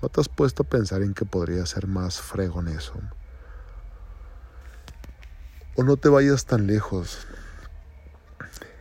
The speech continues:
Acepta ese trabajo que te queda a doce horas de distancia de tus padres para que los veas cada tres meses o cada seis meses.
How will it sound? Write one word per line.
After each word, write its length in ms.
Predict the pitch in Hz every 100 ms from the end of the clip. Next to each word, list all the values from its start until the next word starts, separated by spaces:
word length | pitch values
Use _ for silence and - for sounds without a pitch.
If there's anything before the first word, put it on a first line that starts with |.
| - -
Acepta 680 | 90 - 104 101 - 95 90
ese 180 | 87 92
trabajo 600 | - 90 85 87 - 87
que 100 | -
te 140 | -
queda 460 | 82 87 85 90 80 - -
a 220 | 90 - - - - - - - - - - -
doce 580 | 92 104 107 95 - 98
horas 640 | 95 95 92 87 85 - -
de 120 | 90
distancia 600 | 85 82 - 95 87 98
de 40 | 95
tus 240 | - -
padres 600 | - 85 87 95 - - - - - - - - - - - - - - -
para 180 | 95 95
que 140 | -
los 220 | 101 98 90
veas 380 | 101 104 -
cada 260 | - 101 95
tres 320 | - 98 90
meses 460 | 90 92 - 98 90
o 60 |
cada 260 | 92 101 101
seis 320 | - 101 90
meses. 500 | 95 101 - 104 -